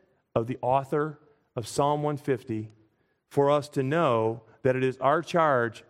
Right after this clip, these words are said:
to praise the Lord wherever we're at, in any way we can, to bring praise and honor to Him. When we're thinking about praising God, it carries the idea that we're to heap the glory and the credit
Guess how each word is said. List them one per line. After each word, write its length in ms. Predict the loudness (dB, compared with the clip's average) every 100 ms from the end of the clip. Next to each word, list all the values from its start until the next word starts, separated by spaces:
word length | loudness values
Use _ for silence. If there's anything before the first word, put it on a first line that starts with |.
| -10
to 100 | -10
praise 720 | -8 -2 0 2 0 -2 -4 -6
the 140 | -2
Lord 400 | 0 2 0 0 -4
wherever 400 | 0 2 2 2
we're 200 | 2 2
at, 280 | 2 2 -2 -10 _ _ _ _ _ _ _ _ _ _ _ -4
in 140 | -2 0
any 240 | 2 2
way 240 | 2 2
we 140 | 2 -2
can, 540 | -4 -4 -2 -6 -8 -14 _ _ _ _ _ _ -20 -20
to 100 | -2
bring 220 | 0 2 0
praise 420 | 2 2 2 0
and 140 | -2
honor 340 | 0 0 0 -2
to 140 | -2
Him. 460 | -2 -2 -2 -6 -10 _ _ _ _ _ _ _ _ _ _ _ _ _ -20 -2
When 120 | 0
we're 100 | 2
thinking 320 | 2 0 0 0
about 280 | 2 0
praising 500 | 0 0 0 0 -2
God, 320 | 0 2 2 2
it 100 | -2
carries 380 | -2 0 -2
the 140 | -2 0
idea 400 | 2 0 2 0
that 160 | 0
we're 140 | 0 0
to 80 | 0
heap 480 | 0 0 0 -2 -10 -20 -4
the 100 | -2
glory 640 | 2 2 4 4 4 2 -2
and 140 | 0
the 60 | -2
credit 560 | 0 2 4 2 0